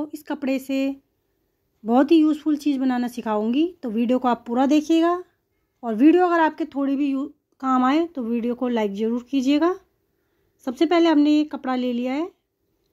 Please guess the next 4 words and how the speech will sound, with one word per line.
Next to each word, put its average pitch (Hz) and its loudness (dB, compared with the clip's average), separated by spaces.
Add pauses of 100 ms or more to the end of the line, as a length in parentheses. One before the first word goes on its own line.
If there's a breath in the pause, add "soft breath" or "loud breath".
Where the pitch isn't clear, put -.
(240)
इस - -14
तरीके 247 -2
से 320 0 (920)
और 254 0